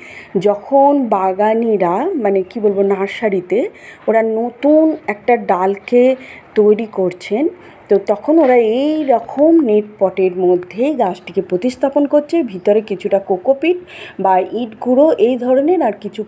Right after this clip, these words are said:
খাবার, সার, যেগুলো জৈব সার, গোবর সার বা আরও, আহ, কিছু আছেন, যেগুলো ভিতরে দিয়ে এমনভাবে চেপে ভিতরের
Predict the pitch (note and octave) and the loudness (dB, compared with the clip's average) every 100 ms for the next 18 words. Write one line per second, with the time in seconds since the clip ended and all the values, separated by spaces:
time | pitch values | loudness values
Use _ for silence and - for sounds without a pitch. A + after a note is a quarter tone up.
0 | - G3+ F#3 G#3+ D#4 - - - - - | -8 -4 0 0 -2 -6 -20 -20 -16 -10
1 | - G#3 G#3 G#3 - _ _ G#3 G3 F3+ | -2 0 0 -2 -12 _ _ -4 -2 0
2 | G3 F#3 G3 F#3 F#3+ - G3 F#3+ F3+ F3 | 0 2 2 2 -2 -4 -4 -2 0 0
3 | F3+ F3+ F#3+ F3+ E3+ E3+ E3+ - - - | 0 -2 -2 0 0 0 0 -4 -12 -8
4 | A3 C4+ C4+ - F3 G3 F#3+ F3+ F3 F3 | 0 2 2 0 -2 0 2 2 0 -4
5 | G3+ - G3+ F#3 B3 F4 G#4+ F3+ F3+ F3 | -12 -4 -4 -4 -4 -6 -6 -2 -2 0
6 | G3+ F4 - - - F3 G#3+ G#3+ A3+ B3+ | -2 -4 -8 -20 -14 -10 -6 -2 0 0
7 | C4+ G#3+ - A#3 D#4 - F#3+ G3+ A#3 D#4 | 0 -2 -2 -2 -2 -2 -2 0 -2 -2
8 | D4+ D4 D4 - G#3+ G3+ A#3 C4 - - | -2 -2 -4 -4 -6 -4 -4 -4 -8 -12
9 | - F3 F#3+ F#3+ G#3 A3 | -12 -10 -6 0 2 2